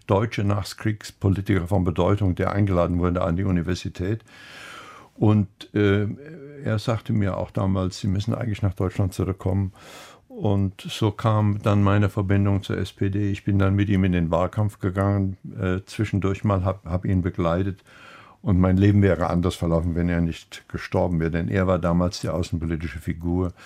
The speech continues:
Es war nicht Willy Brandt. Willy Brandt ist dann an seine Stelle getreten. Aber mit dem habe ich dann auch später zu tun gehabt.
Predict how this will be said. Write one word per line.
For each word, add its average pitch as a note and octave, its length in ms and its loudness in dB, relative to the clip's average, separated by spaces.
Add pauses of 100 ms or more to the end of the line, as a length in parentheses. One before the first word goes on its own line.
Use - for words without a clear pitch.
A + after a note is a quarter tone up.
(140)
Es - 100 -4
war F2 100 2
nicht F2+ 200 -2
Willy F#2 180 2
Brandt. E2 320 0
Willy F2 160 -2
Brandt F2 400 0
ist - 200 -8
dann E2+ 140 0
an E2+ 120 -2
seine E2 260 -2
Stelle E2+ 280 -2
getreten. D2+ 360 -4 (380)
Aber G2 200 2
mit F#2 140 4
dem F2 180 2
habe E2 140 0
ich D#2 60 -8
dann D#2+ 160 -2
auch C2 140 -6
später - 340 -10
zu - 100 -10
tun D2+ 260 -4
gehabt. D2 380 -12